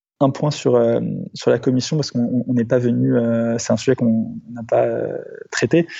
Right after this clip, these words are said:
mais c'est vrai que la, la commission, je dirais, elle intègre tout ce qui est paiement en ligne, mais un point qui est assez important aussi, c'est que ça intègre, euh, une assurance, et, euh, c'est peut-être un des points qui nous différencie aussi beaucoup de, de plateformes, c'est qu'on réassure tous les vols.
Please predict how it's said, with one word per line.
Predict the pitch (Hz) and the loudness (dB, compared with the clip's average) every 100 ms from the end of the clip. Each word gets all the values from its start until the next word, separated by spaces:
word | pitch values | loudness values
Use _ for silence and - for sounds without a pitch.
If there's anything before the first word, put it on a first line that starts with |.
| - - - | -16 -12 -4
mais | 127 | 0
c'est | |
vrai | 156 | 2
que | 151 | 4
la, | |
la | 123 117 | 2 2
commission, | 127 127 151 | 2 0 0
je | 131 | 2
dirais, | 131 | 2
elle | 113 | 2
intègre | 120 113 | -2 -6
tout | 143 | -10
ce | - | -8
qui | 127 | -2
est | |
paiement | 127 127 | 0 2
en | 123 | 0
ligne, | 151 156 | 0 0
mais | 123 | 0
un | |
point | 120 139 | 0 -4
qui | - | 0
est | |
assez | 117 131 | 0 2
important | 123 - - 151 | -2 -2 -2 0
aussi, | 131 - 156 | 0 -2 -4
c'est | - 123 | -2 -2
que | |
ça | - | 0
intègre, | 123 135 135 123 | 0 2 2 2
euh, | 120 120 - - | 2 2 0 2
une | 123 | 2
assurance, | 123 - 131 160 - _ _ - | 2 0 0 0 -4 _ _ -2
et, | 120 | 2
euh, | 120 117 | 2 0
c'est | 113 - | -4 -12
peut-être | - - 123 | -18 -6 -2
un | |
des | 117 | 0
points | 135 | 0
qui | 131 123 | 2 2
nous | |
différencie | 120 120 127 120 113 139 | 2 2 2 2 2 0
aussi | 113 - | 0 -2
beaucoup | 123 120 135 | -2 2 2
de, | 120 | 4
de | 120 | 2
plateformes, | 120 113 156 151 | 0 -2 -2 -4
c'est | 143 | -6
qu'on | - 185 113 | -8 -2 0
réassure | 127 120 - - | 2 0 -4 -8
tous | - | 0
les | 120 | 2
vols. | 135 160 127 | 4 2 0